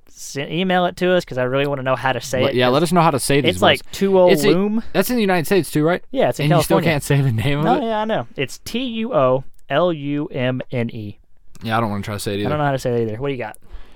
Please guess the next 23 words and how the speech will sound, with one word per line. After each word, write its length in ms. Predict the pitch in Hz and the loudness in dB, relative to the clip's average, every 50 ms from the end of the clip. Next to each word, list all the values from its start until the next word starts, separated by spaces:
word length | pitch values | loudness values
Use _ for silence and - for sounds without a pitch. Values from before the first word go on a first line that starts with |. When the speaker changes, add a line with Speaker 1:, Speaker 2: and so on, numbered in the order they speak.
| - - - | -20 -8 -2
Speaker 2:
Next, 360 | 127 170 139 - - - - | 0 0 0 0 -2 -4 0
I've 180 | - 160 143 | 0 0 2
got 240 | 139 131 123 110 120 | 4 2 2 2 2
the 140 | 127 120 110 | 0 -2 -2
Tour 580 | - - - - 240 254 262 262 254 254 262 - - - - | -2 0 2 2 2 2 2 0 0 -2 -4 -6 -12 -12 -8
de 240 | - 120 113 131 127 | -4 0 2 2 2
Mont 380 | 120 120 131 151 180 190 - - - - - | 2 2 4 4 4 4 2 0 -8 -16 -12
Blanc. 480 | - 104 101 113 131 135 131 98 85 - - - - - - - - _ - | -10 -4 0 2 4 4 4 2 -2 -8 -16 -20 -18 -18 -18 -20 -20 _ -12
Speaker 1:
That 160 | 120 123 - | -12 -12 -8
sounds 340 | - 131 123 120 120 110 120 | -6 -4 -4 -4 -4 -6 -8
like 240 | 113 113 - - - - - - | -8 -10 -10 -12 -20 -20 -14 -12
a 140 | 117 110 110 | -12 -12 -12
French 640 | - - - - 139 143 156 - - - - - - - - | -14 -14 -8 -6 -6 -6 -6 -10 -14 -18 -18 -20 -20 -16 -8
Speaker 2:
It 100 | - - | -2 2
is. 100 | 147 185 | 2 4
Speaker 1:
bicycle. 500 | 160 127 131 - - 123 - - - - - - - - - - - | 4 2 0 -4 -6 -10 -12 -14 -18 -18 -20 -20 -20 -20 -20 -4 2
Speaker 2:
Actually, 580 | - 156 202 220 - - - 127 107 104 98 95 | 4 4 4 4 2 -2 -4 -4 -2 -2 -2 -2
though, 280 | 90 90 87 87 98 - - - - - - - - - - - - - - - _ - - - - | -2 -2 -2 -4 -6 -10 -14 -20 -20 -20 -20 -20 -20 -20 -20 -20 -20 -20 -20 -20 _ -20 -20 -20 -8
it's 280 | - 123 120 98 - - - - - | -4 -4 -4 -4 -6 -10 -12 -16 -20
France, 600 | - - - - 165 185 190 - - - - - - - _ - - | -18 -6 0 2 2 2 2 -2 -4 -8 -10 -10 -14 -18 _ -8 -2
Italy, 480 | - 156 170 165 160 160 160 156 156 - - - - - - - | 0 2 2 4 2 2 0 0 -2 -6 -10 -16 -18 -18 -12 -4
and 220 | - 156 165 170 160 | 0 0 2 2 0
Switzerland. 540 | - - 117 107 - 101 95 92 92 98 | 0 0 0 0 -2 -2 -4 -4 -4 -6